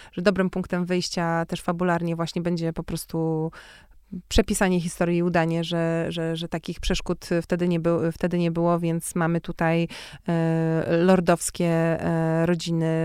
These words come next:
e, czarne rodziny i, i, i wysoko postawionych, e, oficjeli o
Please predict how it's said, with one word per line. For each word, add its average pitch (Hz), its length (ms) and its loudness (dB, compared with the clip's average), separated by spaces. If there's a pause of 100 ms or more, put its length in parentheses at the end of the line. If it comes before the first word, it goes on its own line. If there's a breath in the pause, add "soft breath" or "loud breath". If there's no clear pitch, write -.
(120)
e, 160 140 -2
czarne 175 320 2
rodziny 165 680 0
i, 156 360 -4
i, 156 600 -2
i 165 40 -8
wysoko - 340 -4
postawionych, 165 680 -2
e, 160 200 -2
oficjeli 156 680 -2
o 160 220 -2